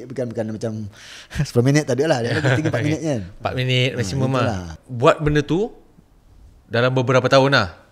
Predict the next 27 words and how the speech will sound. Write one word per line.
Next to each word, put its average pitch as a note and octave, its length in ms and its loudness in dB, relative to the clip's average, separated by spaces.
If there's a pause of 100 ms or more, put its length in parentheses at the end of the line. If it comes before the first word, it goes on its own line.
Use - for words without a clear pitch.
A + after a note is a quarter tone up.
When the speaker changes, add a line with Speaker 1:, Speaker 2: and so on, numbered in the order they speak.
(480)
Speaker 1:
Hmm, D#2 260 -16
dah C#2+ 120 -18
tiga E2 200 -14
tahun F2+ 240 -8
juga F2+ 160 -10
lah. F2 120 -10
Speaker 2:
Tiga A2 240 -4
tahun. A#2 260 2 (140)
Sampai A2+ 420 0
abang B2 240 -2
jadi B2 200 0
headline. A2 360 0
Sampai B2 240 0
Kromok C#3+ 260 4
jadi C3 220 6
headline B2 240 2
lah. G2 160 -2
Speaker 1:
Ah, E2+ 300 -10
headline G2+ 380 -8
tu B2+ 100 -4
pun D#3 80 -4
dah C#3+ 80 0
masa C3 160 -2
tu D3+ 120 -4
dah, D#3 160 2
dah B2 220 0
macam, A2+ 280 -2